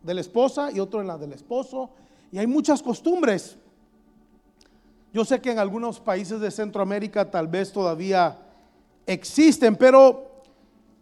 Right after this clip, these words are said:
tenemos que meternos en la sociedad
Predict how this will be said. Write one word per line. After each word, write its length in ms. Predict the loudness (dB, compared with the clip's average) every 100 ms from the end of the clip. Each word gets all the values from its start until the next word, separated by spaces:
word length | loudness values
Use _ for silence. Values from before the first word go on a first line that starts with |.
| _ _ _ _ _ _ _ _ _ _ -4
tenemos 360 | 0 2 0
que 140 | 2 2
meternos 560 | 2 2 0 0 -4 -2
en 120 | 2
la 120 | 2
sociedad 840 | 2 0 0 2 4 4 2 -10